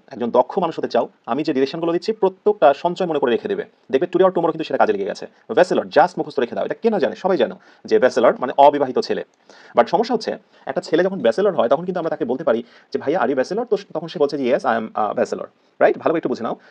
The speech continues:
যে, "ভাইয়া, are you bachelor?" তো সে বলছে যে, "Yes, I am a bachelor।" ভালো কথা, ছেলের জন্য এটা মানানসই। তো ধরো পরিচিত তোমার একটা আপু, একটা মেয়ে,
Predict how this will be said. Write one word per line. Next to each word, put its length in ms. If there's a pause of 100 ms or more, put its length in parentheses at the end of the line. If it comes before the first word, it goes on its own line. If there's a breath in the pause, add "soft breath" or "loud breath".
(140 soft breath)
যে, 160
"ভাইয়া, 220
are 100
you 100
bachelor?" 240
তো 60
সে 100
বলছে 220
যে, 280
"Yes, 160
I 140
am 120
a 60
bachelor।" 260 (440)
ভালো 140
কথা, 260 (100)
ছেলের 220
জন্য 140
এটা 100
মানানসই। 340 (280 soft breath)
তো 60
ধরো 440
পরিচিত 280
তোমার 200
একটা 160
আপু, 240
একটা 180
মেয়ে, 200